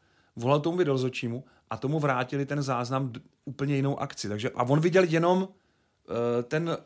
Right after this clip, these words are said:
výsek z brankoviště, on neviděl toho Cabrleho, takže hledal a on říkal: „Hele, ten puk vůbec nebyl v bráně,“ <laughs> takže ten gól prostě neuznali.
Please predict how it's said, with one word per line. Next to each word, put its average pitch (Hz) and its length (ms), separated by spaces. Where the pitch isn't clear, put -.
výsek 143 480
z 139 120
brankoviště, 160 640
on 139 120
neviděl 160 380
toho 131 420
Cabrleho, 135 360
takže 120 220
hledal 151 460
a - 60
on 120 100
říkal: 135 200
„Hele, 120 180
ten 131 160
puk 127 140
vůbec 120 240
nebyl 120 220
v - 20
bráně,“ 117 440
<laughs> - 60
takže - 320
ten 147 180
gól 147 180
prostě 151 340
neuznali. 151 580